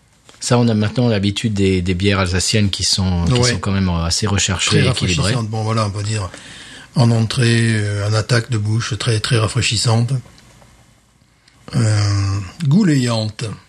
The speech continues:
Speaker 1: Oui,
Speaker 2: Voilà,
Speaker 1: c'est,
Speaker 2: pour
Speaker 1: c'est un
Speaker 2: un,
Speaker 1: plaisir.
Speaker 2: pour un vin, je dirais qu'il est goulayant. Là, je dirais une bière goulayante, tu vois.
Speaker 1: C'est un plaisir.
Speaker 2: Oh oui.
Speaker 1: C'est, c'est vrai, c'est vrai que ça,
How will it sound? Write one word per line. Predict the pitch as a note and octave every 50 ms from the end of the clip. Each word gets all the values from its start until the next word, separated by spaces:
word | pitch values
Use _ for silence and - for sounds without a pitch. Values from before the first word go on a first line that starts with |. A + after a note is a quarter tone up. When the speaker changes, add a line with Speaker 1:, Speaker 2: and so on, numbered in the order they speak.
| _ - _ _ _ - - - -
Speaker 1:
Oui, | -
Speaker 2:
Voilà, | G#2+ G#2+ A2
Speaker 1:
c'est, | A2 G#2+ F#2
Speaker 2:
pour | -
Speaker 1:
c'est | - -
un | F#2+
Speaker 2:
un, | A2+
Speaker 1:
plaisir. | B2+ C#3+ C#3 A2+ F#2 F2 E2 D2 C#2 -
Speaker 2:
pour | - C3 A#2+ A2+
un | A2+
vin, | A#2 C3+ D3 D3
je | C3+ B2+
dirais | A#2 B2 C3
qu'il | C3+ - A#2 A2+
est | A2+ G#2+
goulayant. | G2+ A#2+ A#2 A2+ G#2+ G#2+ A2 A#2 C3 C3 A#2+ G#2+
Là, | G#2+ A2+
je | G#2+
dirais | G2+ G2+ G#2 B2
une | B2+ B2 A2
bière | G#2+ B2+ A#2 F#2+
goulayante, | F2+ A#2 C#3 C3+ A#2 G#2 G2+ G2 G2 G2 F2+ - - -
tu | - G2+
vois. | G#2 A#2+
Speaker 1:
C'est | - - - A#2 A2+ - -
un | G2
plaisir. | F#2 - A2+ B2 B2 A2 F#2 F2 D#2+ D#2 D2+ C#2+ - - - - - - - - - - - -
Speaker 2:
Oh | - B2+ C#3+ C3+ A#2+
oui. | G#2+ G2 F#2 F2 - _ _ - - - - - - _ _ _ _ - - - -
Speaker 1:
C'est, | - - -
c'est | - - B2
vrai, | B2 C#3+ D3 -
c'est | - C3+
vrai | B2+ C#3 C3+
que | -
ça, | - A#2+ A2 G#2+ G#2 G2 F#2